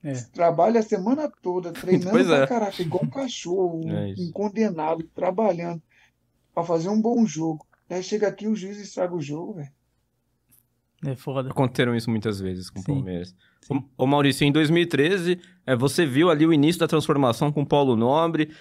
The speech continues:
Speaker 3: Não sei se, se o sentimento de vocês, jogadores, era de que o Paulo Nobre fosse meio fogo de palha na época, de que o que ele, "Ah, não, tá prometendo agora, mas não vai fazer." Não sei se teve isso também na época,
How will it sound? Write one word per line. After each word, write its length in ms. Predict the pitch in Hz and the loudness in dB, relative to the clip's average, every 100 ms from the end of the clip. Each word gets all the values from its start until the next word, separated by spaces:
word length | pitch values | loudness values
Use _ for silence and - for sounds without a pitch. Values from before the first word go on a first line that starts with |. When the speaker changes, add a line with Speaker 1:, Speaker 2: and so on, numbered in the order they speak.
| - - | -20 -4
Speaker 3:
Não 120 | 185 | -2
sei 220 | 214 233 | 2 0
se, 220 | 233 226 175 | 0 -4 -10
se 220 | - 190 175 | -8 -6 -2
o 80 | |
sentimento 480 | 165 175 175 165 165 | 0 0 2 2 0
de 80 | 147 | 0
vocês, 340 | 151 151 156 147 | 2 2 2 2
jogadores, 760 | 151 139 123 156 190 120 - - - _ | 4 4 4 4 4 2 -2 -14 -20 _
era 220 | - 135 135 | 0 2 2
de 100 | 127 | 0
que 60 | |
o 40 | 151 | 2
Paulo 180 | 175 | 4
Nobre 200 | 170 165 | 4 2
fosse 280 | 170 175 180 | 2 2 2
meio 160 | 160 156 | 2 4
fogo 220 | 170 160 | 2 2
de 120 | 143 | 0
palha 520 | 147 143 165 170 135 | 0 2 4 4 4
na 180 | 127 123 | 2 2
época, 340 | 139 170 160 151 | 2 2 0 -4
de 140 | - | 0
que 60 | 156 | 0
o 100 | 135 | 2
que 100 | 147 | -2
ele, 100 | 139 | 0
"Ah, 160 | 180 214 | 2 4
não, 200 | 185 147 | 4 2
tá 140 | 131 | 2
prometendo 540 | 120 180 170 175 175 160 | 2 4 4 4 4 4
agora, 460 | 117 143 185 156 | 6 6 6 4
mas 120 | 143 151 | 4 2
não 60 | |
vai 120 | 147 151 | 2 2
fazer." 440 | 135 104 120 170 | 2 2 2 2
Não 80 | 151 | 2
sei 160 | 359 | 2
se 60 | 415 | 2
teve 260 | 294 131 139 | 2 4 2
isso 120 | 143 | 2
também 280 | 127 120 131 | 0 2 2
na 120 | 110 | 2
época, 360 | 123 156 - | 2 0 -4